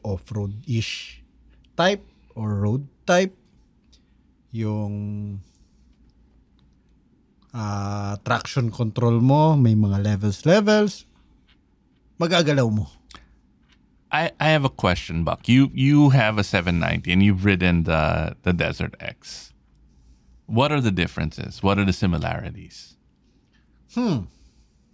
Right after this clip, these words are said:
Speaker 1: Okay. Seven ninety, medyo bastusan eh.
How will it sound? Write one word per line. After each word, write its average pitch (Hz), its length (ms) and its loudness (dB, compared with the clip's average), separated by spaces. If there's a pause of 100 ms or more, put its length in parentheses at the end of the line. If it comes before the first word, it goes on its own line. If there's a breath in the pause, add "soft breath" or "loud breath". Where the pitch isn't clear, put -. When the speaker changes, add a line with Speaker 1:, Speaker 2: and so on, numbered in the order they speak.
(720)
Speaker 1:
Okay. 131 320 0 (2000 soft breath)
Seven 202 400 0
ninety, 156 400 0
medyo 147 560 2 (560 loud breath)
bastusan 143 800 -4
eh. - 80 -18